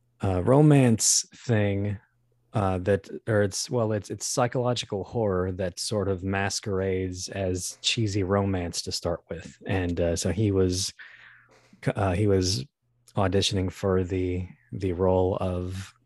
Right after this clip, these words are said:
a, uh, cute little, you know, anime schoolboy, like, type deal. Just sort of, "Oh, I'm so sorry. Here, let me get your book bag for you,"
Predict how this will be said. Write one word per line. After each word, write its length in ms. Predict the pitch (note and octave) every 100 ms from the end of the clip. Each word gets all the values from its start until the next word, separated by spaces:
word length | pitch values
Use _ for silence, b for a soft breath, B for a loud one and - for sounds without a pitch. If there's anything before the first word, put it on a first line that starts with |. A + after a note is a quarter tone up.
| _
a, 340 | G2 F2+ F2 E2+
uh, 140 | E2 E2 _ F#3+ C#3+
cute 360 | - G#2+ F#2+
little, 480 | A2+ G2 F#2 F2+ F2 -
you 100 | G2
know, 280 | F2 E2+ E2+
anime 600 | G2 G2 F#2+ F#2+ F2+ F2 -
schoolboy, 720 | - - A2 G#2 F#2+ F2+ F2 F2+ B B B B B - - - _ _ -
like, 480 | G2+ - - - _ _ _ _ _ _ _ _ _ _ -
type 280 | - G#2+ E2+ -
deal. 400 | G2 F2 D#2+ D2+
Just 220 | - G2+ -
sort 180 | C3
of, 180 | A2 G2+ _ _ _ _ b b b b - -
"Oh, 180 | G#3 F#3+
I'm 180 | G3+
so 200 | A3 A#3+
sorry. 540 | G3 - - C#3 F3+ -
Here, 300 | - B3 E3
let 140 | G3 A#3+
me 140 | B3
get 120 | B3
your 120 | G#3+
book 240 | G3 C4+ -
bag 260 | F3 C#3
for 180 | A#2 C#3
you," 360 | B2+ A#2 G2+